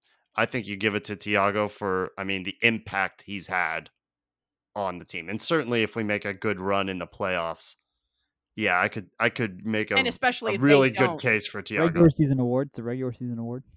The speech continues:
Speaker 2: Yep.
Speaker 1: And not just for number of goals. Like, if Hani gets the golden boot, that's, that's fine. But as far as the importance to a team,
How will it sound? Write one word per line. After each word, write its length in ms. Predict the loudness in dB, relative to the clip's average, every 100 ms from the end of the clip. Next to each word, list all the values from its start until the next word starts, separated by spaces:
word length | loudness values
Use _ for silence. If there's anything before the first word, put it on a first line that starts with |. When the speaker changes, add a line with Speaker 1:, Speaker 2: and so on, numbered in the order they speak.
| _ _ -6
Speaker 2:
Yep. 120 | 0
Speaker 1:
And 180 | 2 2
not 240 | 2 0
just 220 | 0 -2
for 140 | -2 -6
number 460 | -2 -4 -2 -2
of 160 | -4 -6
goals. 380 | -4 -2 -2 -4
Like, 140 | -8
if 60 | -6
Hani 220 | -6 -4
gets 200 | -6 -8
the 60 | -6
golden 300 | -4 -4 -4
boot, 220 | -6 -4
that's, 280 | -6 -6 -14 -10
that's 120 | -6
fine. 240 | -6 -6 -10 _ _ _ _ -2
But 80 | -2
as 100 | 0
far 280 | 4 6
as 140 | 6 2
the 120 | -2
importance 580 | -4 -4 -4 -4 -4 -6
to 160 | -4 -6
a 40 |
team, 540 | -6 -4 0 2 0